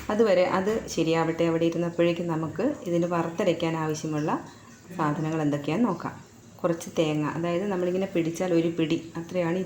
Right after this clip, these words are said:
തേങ്ങ എടുത്തിട്ടുള്ളത്. ഒരു കാൽ ടീസ്പൂൺ ഉഴുന്നുപരിപ്പാണിത്. പിന്നെ ഉലുവ, ഉലുവ മുഴുവനോടെയുള്ള ഉലുവ നിങ്ങൾക്കിടാം. ഞാനിവിടെ പൊടിച്ച്, വറുത്ത് പൊടിച്ച ഉലുവയായതുകൊണ്ടാണ് ഇങ്ങനെ എടുത്ത് വെച്ചിട്ടുള്ളത്.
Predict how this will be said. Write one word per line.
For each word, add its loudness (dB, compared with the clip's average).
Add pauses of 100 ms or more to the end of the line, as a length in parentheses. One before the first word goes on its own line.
തേങ്ങ 0
എടുത്തിട്ടുള്ളത്. -2 (680)
ഒരു 0
കാൽ 4 (120)
ടീസ്പൂൺ 0
ഉഴുന്നുപരിപ്പാണിത്. 0 (680)
പിന്നെ 2 (580)
ഉലുവ, 4 (240)
ഉലുവ 2 (300)
മുഴുവനോടെയുള്ള 4
ഉലുവ 2
നിങ്ങൾക്കിടാം. 2
ഞാനിവിടെ 2
പൊടിച്ച്, 2
വറുത്ത് 0
പൊടിച്ച -2
ഉലുവയായതുകൊണ്ടാണ് 2
ഇങ്ങനെ 2
എടുത്ത് -2
വെച്ചിട്ടുള്ളത്. 0